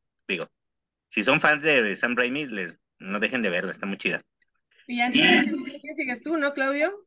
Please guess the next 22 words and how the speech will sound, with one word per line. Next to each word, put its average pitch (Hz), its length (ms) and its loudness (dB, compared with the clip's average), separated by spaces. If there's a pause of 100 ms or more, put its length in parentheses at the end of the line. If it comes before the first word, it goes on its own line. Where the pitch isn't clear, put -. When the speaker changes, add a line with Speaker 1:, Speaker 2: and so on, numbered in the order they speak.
Speaker 1:
Ujú, - 140 0 (140)
sí. 165 160 2 (300)
Speaker 2:
Antes 247 200 -4
de 359 60 0
que 330 100 -6
siga 277 200 -4
Claudio, 294 300 0
les 302 160 -6
quiero 240 180 -10
presumir, 254 580 -6
ya 226 160 -4
que 262 80 -12
ustedes 254 260 -8
presumieron 233 500 -8
su 269 100 -12
bebida, 208 760 0
eh, 170 280 -14
agua 190 260 -2
loca, 208 420 0
leche 208 360 -6
de 220 60 0
burro, 220 480 -6